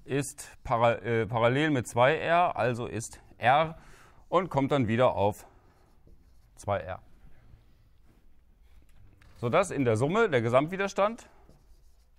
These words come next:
gleich zwei R ist.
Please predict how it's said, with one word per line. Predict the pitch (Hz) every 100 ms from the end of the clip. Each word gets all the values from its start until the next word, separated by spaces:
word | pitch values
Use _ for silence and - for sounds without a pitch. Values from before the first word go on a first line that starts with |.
| - _ _ - - - - - - - - - - - - - - -
gleich | 113 113
zwei | 113 113
R | 85 87 -
ist. | -